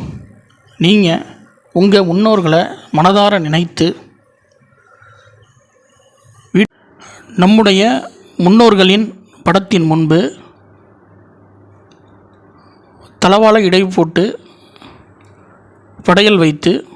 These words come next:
விரதத்தை முடிக்கணும். அப்படி படையல் போட்டு விரதத்தை முடிக்கக்கூடிய நேரம் அப்படின்னு சொல்லி பார்த்தீங்கன்னா, மதியம் ஒண்ணு முப்பது மணி முதல்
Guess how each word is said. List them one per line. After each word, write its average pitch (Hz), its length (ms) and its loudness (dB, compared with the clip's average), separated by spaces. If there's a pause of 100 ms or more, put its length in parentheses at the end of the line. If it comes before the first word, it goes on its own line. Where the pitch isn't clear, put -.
(1900)
விரதத்தை 202 440 2 (100)
முடிக்கணும். 165 480 -2 (1500)
அப்படி 220 280 0 (400)
படையல் 220 340 2
போட்டு 202 240 2
விரதத்தை 202 380 0 (100)
முடிக்கக்கூடிய 175 580 -2 (180)
நேரம் 196 300 0 (720)
அப்படின்னு 185 300 0
சொல்லி 170 220 2
பார்த்தீங்கன்னா, 170 460 -2 (640)
மதியம் 240 320 2 (680)
ஒண்ணு 262 260 4
முப்பது 190 320 2
மணி 185 180 0
முதல் 196 200 -2